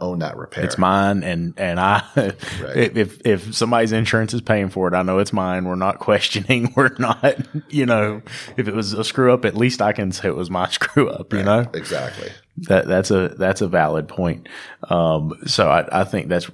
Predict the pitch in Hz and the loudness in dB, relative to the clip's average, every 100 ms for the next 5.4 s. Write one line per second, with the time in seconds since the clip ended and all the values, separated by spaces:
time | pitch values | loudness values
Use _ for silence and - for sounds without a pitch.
0 | - 69 80 82 78 73 85 85 - - | -8 -4 0 0 -2 -2 -2 -2 -4 -8
1 | - - - - - - 90 92 85 73 | -4 -4 -4 -8 -8 -2 -2 0 2 2
2 | - - 80 - - - - - 78 - | 0 0 -2 0 -4 -2 -2 2 0 0
3 | - 80 - 80 71 - - - - 90 | -2 -2 -2 -2 -4 -6 -6 -4 0 0
4 | 85 78 73 71 69 71 - - - _ | 2 2 2 -2 -4 -6 -10 -20 -20 _
5 | - 113 120 - | 0 0 0 -6